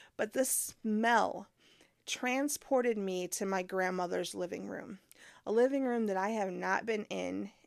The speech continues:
in twenty years. But the,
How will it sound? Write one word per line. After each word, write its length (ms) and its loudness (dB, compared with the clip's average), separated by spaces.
in 460 -4
twenty 380 -4
years. 360 -12
But 160 2
the, 420 -4